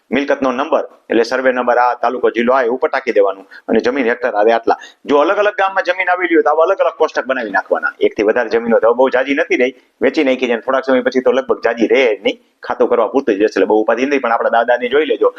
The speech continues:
છ છ સાત સાત સર્વે નંબર હોય, એના છોકરાના ભાગ પડેલા હોય, આવી કોઈ પાસે જાજી મિલકત હોય, એના જાજા કોષ્ટક બનાવવા પડે. એ અલગ અલગ ગામના હોય તો અલગ અલગ બનાવી લેવાના અને પછી નીચે આખા પેઢી આંબામાં કેટલા વારસદારો લાગુ પડે છે એ લખી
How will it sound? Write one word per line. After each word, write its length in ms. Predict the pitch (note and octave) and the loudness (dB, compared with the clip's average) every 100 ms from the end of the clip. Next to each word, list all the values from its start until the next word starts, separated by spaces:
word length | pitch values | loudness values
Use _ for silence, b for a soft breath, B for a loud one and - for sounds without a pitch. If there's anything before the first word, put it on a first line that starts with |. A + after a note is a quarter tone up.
| B - | B -8
છ 20 | C3+ | -4
છ 140 | C3+ - | -4 -4
સાત 100 | B2+ C3+ | -4 -4
સાત 80 | A#2 | -2
સર્વે 180 | B2+ B2 | 0 2
નંબર 200 | A#2+ A#2 | 2 2
હોય, 100 | A2+ A#2 | 2 0
એના 120 | A2 | -2
છોકરાના 320 | A#2+ A#2 A2+ G#2+ | -2 -2 -2 -2
ભાગ 120 | A2+ - | -4 -2
પડેલા 280 | A2+ A2 G#2+ | 0 2 0
હોય, 100 | G2+ B B - | -2 B B -4
આવી 160 | C3 C#3 | -2 0
કોઈ 120 | C3+ | -2
પાસે 140 | C3 A#2+ | -2 -2
જાજી 220 | C3 D3+ | -2 -2
મિલકત 220 | D3+ E3+ | 0 2
હોય, 120 | E3+ C#3+ | 2 0
એના 120 | A#2+ | 0
જાજા 200 | E3 D#3+ | 0 0
કોષ્ટક 240 | C3+ - A#2+ | -2 -2 -2
બનાવવા 280 | G#2+ G2+ - | 0 0 0
પડે. 120 | E2+ - B B - | -2 -2 B B -2
એ 40 | B2+ | 0
અલગ 160 | C#3+ C3+ | 2 0
અલગ 140 | A#2 B2 | 0 -2
ગામના 280 | D#3 D#3 B2+ | 0 0 0
હોય 100 | C3 | 2
તો 40 | E3+ | 2
અલગ 160 | G#3+ | 4
અલગ 120 | E3+ A#2 | 0 0
બનાવી 280 | A#2 G#2 F#2 | -2 0 2
લેવાના 280 | F2+ E2 D#2+ b b | 2 2 -4 b b
અને 100 | D3 C#3+ | -4 -2
પછી 180 | E3 E3 | 0 0
નીચે 160 | E3 F3+ E3+ | -2 0 0
આખા 180 | D#3+ C#3+ | 0 0
પેઢી 180 | E3 D#3+ | 0 2
આંબામાં 260 | C3+ B2 - | 0 -2 -4
કેટલા 180 | D#3 E3+ | -2 0
વારસદારો 400 | G3 F#3 D#3+ D3+ G#3 | 0 0 0 2 0
લાગુ 200 | G#3 D3+ | 0 0
પડે 140 | A#2+ - | -2 0
છે 60 | E3 | 2
એ 60 | A3 | 2
લખી 200 | A3 - | 2 0